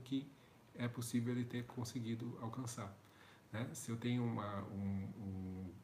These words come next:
cliente, um aluno que vai praticar todos os dias e eu sei que ele tá praticando corretamente,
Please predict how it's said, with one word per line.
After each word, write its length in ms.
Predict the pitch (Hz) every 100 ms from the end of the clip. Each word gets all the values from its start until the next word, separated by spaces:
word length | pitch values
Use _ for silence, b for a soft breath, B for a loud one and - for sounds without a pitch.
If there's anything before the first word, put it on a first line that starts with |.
| - - - -
cliente, 480 | 107 104 123 117 104
um 80 |
aluno 520 | 95 95 120 135 101 98 B B
que 140 | - 104
vai 220 | 120 120
praticar 380 | 107 98 - 101
todos 280 | 127 127 101
os 160 | 92
dias 280 | 90 127 104
e 20 |
eu 80 | 101
sei 160 | 98 110
que 100 | 107
ele 80 | 95
tá 120 | 92
praticando 420 | 107 95 - 95
corretamente, 720 | 98 98 98 92 131 123 -